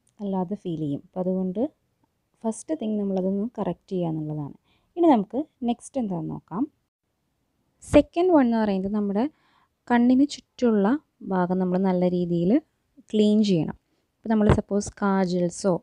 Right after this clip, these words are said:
അതല്ല എന്തെങ്കിലും ഐ ഷാഡോ അതല്ലെങ്കിൽ നമ്മൾ കോമ്പാക്റ്റ് പൗഡർ അങ്ങനെ എന്തെങ്കിലുമൊക്കെ യൂസ് ചെയ്യുന്നുണ്ടെങ്കിൽ അതൊരു പക്ഷേ സാധാരണ നമ്മൾ വാഷ് ചെയ്യുമ്പോൾ ക്ലീനായി പോവില്ല, ചിലപ്പോൾ ഒരു പക്ഷേ നമ്മൾ കാണില്ല. അപ്പോൾ അതുകൊണ്ട് അത് നമ്മളൊരു കോട്ടൺ വെച്ചോ അല്ലെങ്കിൽ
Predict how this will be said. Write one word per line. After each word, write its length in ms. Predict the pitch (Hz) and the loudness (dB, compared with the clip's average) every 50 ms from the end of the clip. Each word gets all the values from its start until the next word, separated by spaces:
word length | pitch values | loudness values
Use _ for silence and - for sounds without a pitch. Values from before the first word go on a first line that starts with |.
| _ - | _ -14
അതല്ല 380 | - 180 185 190 180 175 170 170 175 185 - _ - | -10 -4 -2 -2 0 0 0 -2 -2 -4 -6 _ -10
എന്തെങ്കിലും 560 | 185 180 175 170 175 175 175 165 170 175 180 - _ _ _ - | -8 -6 -4 -2 -2 -2 -2 0 0 0 -2 -2 _ _ _ -4
ഐ 140 | 185 180 180 185 - - - _ _ _ _ _ _ - | -2 0 0 0 -2 -4 -8 _ _ _ _ _ _ -14
ഷാഡോ 500 | - - 180 175 175 170 165 175 175 175 - _ | -10 -6 -2 0 0 2 2 2 2 2 0 _
അതല്ലെങ്കിൽ 600 | - 180 170 180 175 170 175 175 170 165 175 170 170 - _ _ _ _ _ _ _ - | -8 -8 -6 -4 -4 -4 -2 -4 -4 -4 -4 -4 -4 -6 _ _ _ _ _ _ _ -10
നമ്മൾ 180 | 185 185 180 180 175 - | -6 -4 -2 -2 -4 -4
കോമ്പാക്റ്റ് 560 | - 185 175 175 170 - 170 170 - - - - | -4 -4 -4 -2 -2 -2 -4 -6 -6 -8 -10 -6
പൗഡർ 220 | 175 170 170 185 | -4 -4 -2 -2
അങ്ങനെ 200 | 196 202 208 226 | -2 0 0 2
എന്തെങ്കിലുമൊക്കെ 560 | 226 214 208 208 208 214 226 240 233 - 233 220 | 2 2 2 2 2 4 2 2 2 2 0 0
യൂസ് 340 | 208 202 202 202 - - | 0 0 0 -2 -4 -6
ചെയ്യുന്നുണ്ടെങ്കിൽ 800 | 214 - 214 190 185 185 196 196 190 175 170 165 160 151 175 214 294 - _ _ _ _ _ _ _ - | -4 0 0 2 2 2 2 0 0 0 -2 -2 -2 0 2 0 0 0 _ _ _ _ _ _ _ 0
അതൊരു 220 | 202 202 226 226 | 4 4 4 4
പക്ഷേ 320 | 220 220 214 - - - 233 | 4 0 -6 -8 -8 -8 -6
സാധാരണ 500 | - - 202 190 185 190 190 190 196 208 | -6 -4 -4 -4 -2 -2 -2 -2 -2 -4
നമ്മൾ 200 | 214 214 202 202 208 | -4 -2 -2 -2 0
വാഷ് 340 | 214 202 190 185 - - | 0 -2 -2 -4 -4 -6
ചെയ്യുമ്പോൾ 440 | - 208 190 185 175 170 165 180 208 - | -6 -4 -4 -2 -2 -2 -4 -4 -4 -6
ക്ലീനായി 500 | _ - 196 190 185 180 180 180 175 180 | _ -2 0 0 2 2 0 0 -2 -2
പോവില്ല, 440 | - 208 196 185 175 165 160 156 151 _ _ | -2 0 0 0 0 0 -2 -4 -8 _ _
ചിലപ്പോൾ 280 | - 185 180 - - | -12 -12 -10 -8 -6
ഒരു 80 | 190 196 | -4 -2
പക്ഷേ 200 | 190 190 - - 196 | -2 -4 -4 -4 -4
നമ്മൾ 180 | 190 190 196 190 - | -2 -2 -2 -2 -2
കാണില്ല. 400 | - 196 185 180 175 165 156 - | -2 -2 -2 0 -2 -2 -2 -4
അപ്പോൾ 180 | - - 214 208 | -4 -2 0 2
അതുകൊണ്ട് 420 | 254 269 285 254 202 175 170 196 277 320 - _ - - _ _ _ _ _ - | 4 6 6 4 4 2 2 2 0 0 -2 _ -20 -20 _ _ _ _ _ -6
അത് 220 | 190 202 196 226 254 320 | -6 -4 0 0 0 0
നമ്മളൊരു 360 | - 262 220 208 202 202 214 - | -2 -2 -2 -2 0 0 -2 -4
കോട്ടൺ 460 | _ 233 208 190 180 - - 190 185 185 | _ -2 -2 -2 -2 -2 -4 -4 -4 -2
വെച്ചോ 320 | 180 175 - - - 196 180 - | -2 -4 -6 -8 -6 -6 -6 -4
അല്ലെങ്കിൽ 420 | - 175 175 175 175 175 180 | -2 -2 -2 -2 0 0 -2